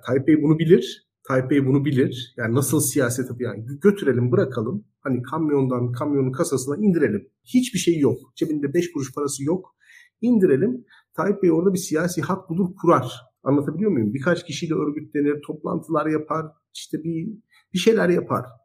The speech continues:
Ama diğer insanların, hakikaten şu anda mekanizma içerisindeki diğer insanların siyaseten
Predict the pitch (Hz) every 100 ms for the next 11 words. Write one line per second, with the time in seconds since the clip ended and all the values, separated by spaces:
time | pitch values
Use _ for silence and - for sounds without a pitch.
0 | - 131 190 185 - _ _ - 120 143
1 | 233 220 - 151 120 107 120 - - 156
2 | 175 143 120 135 131 127 - 117 117 139
3 | 170 180 - 139 123 139 131 135 165 185
4 | - 139 120 113 - 127 127 127 190 185
5 | 147 233